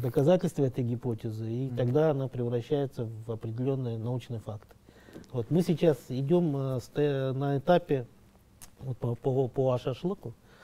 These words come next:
Speaker 1: мы идем на этапе доказательства гипотезы. Я почему всегда пугаюсь политизации этого вопроса? Э, я боюсь, что, м, эмоции и политизация просто не дадут историкам работать.
Speaker 2: Да,
Speaker 1: Да.
Speaker 2: это фактор, который будет мешать.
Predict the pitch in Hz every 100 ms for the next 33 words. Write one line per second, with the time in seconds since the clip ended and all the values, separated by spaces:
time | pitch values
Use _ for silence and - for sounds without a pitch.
0 | - - _ 135 170 147 127 160 147 113
1 | 127 127 123 120 117 120 123 143 - 113
2 | 117 135 131 131 - - 104 113 110 104
3 | 101 101 101 _ _ _ _ _ 135 123
4 | 127 156 147 - 127 139 131 - - -
5 | _ _ 135 139 131 - 139 123 139 147
6 | 226 - 147 123 117 127 120 120 120 180
7 | 226 - 120 104 _ - _ _ - 120
8 | 117 147 143 156 175 - - 139 135 127
9 | 110 123 117 117 113 110 113 110 143 165
10 | 180 - 139 120 120 135 123 131 160 160
11 | - 127 - 127 127 131 135 120 113 135
12 | 113 110 110 113 117 101 - - 120 156
13 | 151 131 139 156 156 147 139 127 127 170
14 | 165 151 139 139 139 135 131 135 131 127
15 | 104 -